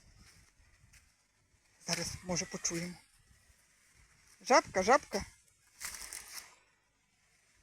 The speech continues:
Ще, друзі, є в пропозиції ось такий, е, лілейник. Він квітує, я ще раз кажу, він квітує разом із тюльпанами, а потім ось повторно.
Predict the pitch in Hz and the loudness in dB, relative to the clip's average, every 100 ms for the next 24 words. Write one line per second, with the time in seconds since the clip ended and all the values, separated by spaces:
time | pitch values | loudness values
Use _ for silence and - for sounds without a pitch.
0 | _ _ _ - - - - - 339 302 | _ _ _ -20 -20 -20 -10 4 6 8
1 | 277 233 254 277 240 - 214 240 - - | 6 8 8 8 6 6 6 6 4 2
2 | - 226 202 - 104 - - - - - | 4 4 2 2 0 -2 -10 -20 -20 -20
3 | - - - - - 220 214 170 165 151 | -20 -8 -2 2 6 8 10 10 8 0
4 | - - - - 196 311 370 - 240 202 | -4 -10 -10 2 8 8 6 4 4 8
5 | 185 190 196 208 185 - 170 196 320 - | 8 8 8 6 6 4 4 6 6 6
6 | 220 - 196 170 - - - - - 214 | 4 8 8 8 4 -2 -10 -6 4 8
7 | 226 202 208 - 214 - 208 247 302 370 | 8 8 6 8 6 8 8 10 8 4
8 | - - - - - 214 - 339 - 220 | 0 -18 -20 -14 -2 0 6 6 6 6
9 | 240 254 - - 240 208 170 156 156 | 6 6 -2 0 2 6 8 8 6